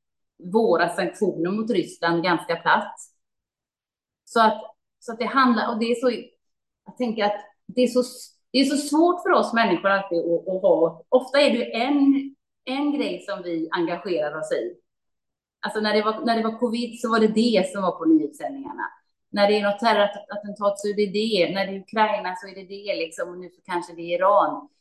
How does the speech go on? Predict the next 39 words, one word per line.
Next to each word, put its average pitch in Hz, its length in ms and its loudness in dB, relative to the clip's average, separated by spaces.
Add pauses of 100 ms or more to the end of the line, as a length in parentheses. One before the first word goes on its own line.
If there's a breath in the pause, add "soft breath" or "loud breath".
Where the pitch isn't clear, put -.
(160)
Och, 196 220 2
och 208 120 4
det 208 100 6
är 202 60 2
väl 214 100 -2
djupt 214 360 -2
mänskligt 202 420 -4
att 185 140 -8
man 190 100 -8
inte 185 200 -10
kan 175 240 0
engagera, 175 460 -2
att 180 140 -6
man 180 100 -6
inte 170 520 -4 (560)
klarar 175 460 4
att 185 120 -2
ha 180 260 2
alla 175 220 -2
de 226 120 -4
här 175 280 0 (300)
händelserna 165 580 -6
i 160 60 -4
huvudet, 170 520 -8
liksom, - 280 -20
på 165 60 -14
något 151 240 -4
vis. - 200 -10
Men 185 240 -2 (920)
allting, 190 640 2
allting 220 340 -2
hänger 202 280 -8
ju 220 80 0
ihop. 220 480 -2
Och 190 100 -8
det 185 120 -4
visar 214 340 2
den 196 120 0
här 202 260 0